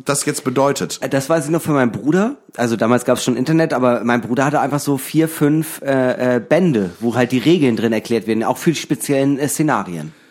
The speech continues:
Speaker 1: Krass.
Speaker 2: Ja, das
Speaker 1: Also
Speaker 2: ist schon richtig. Das ist halt Warhammer forty K, aber noch mal ein bisschen mehr. <laughs>
Speaker 1: Ja, also es ist halt, also diese, dieser Aufwand, der da betrieben wird und diese, das Ding ist halt so,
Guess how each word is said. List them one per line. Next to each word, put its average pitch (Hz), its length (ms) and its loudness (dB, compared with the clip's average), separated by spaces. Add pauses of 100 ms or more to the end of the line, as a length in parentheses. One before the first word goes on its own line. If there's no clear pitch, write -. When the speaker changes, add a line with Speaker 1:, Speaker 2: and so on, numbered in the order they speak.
(160)
Speaker 1:
Krass. - 420 -6 (140)
Speaker 2:
Ja, 107 180 0
das - 100 -12
Speaker 1:
Also 110 200 2
Speaker 2:
ist 240 60 6
schon - 120 6
richtig. 156 240 2 (240)
Das 156 100 0
ist 180 60 0
halt 156 180 2
Warhammer 170 340 4
forty 165 260 -2
K, 170 320 0
aber 143 160 2
noch 143 100 2
mal 143 80 0
ein 131 140 0
bisschen 139 240 2
mehr. 87 260 -2 (100)
<laughs> - 160 -4
Speaker 1:
Ja, 120 120 2 (200)
also 117 200 0
es 127 180 -4
ist - 20 -10
halt, 123 280 0
also 120 260 0
diese, 117 440 0
dieser 110 360 -4
Aufwand, 147 460 0
der 139 80 2
da 135 160 2
betrieben 135 480 -2
wird 135 200 0
und 123 140 -2
diese, 120 320 0 (720)
das 131 180 -2
Ding 214 180 2
ist 202 200 0
halt 151 280 0
so, 147 480 2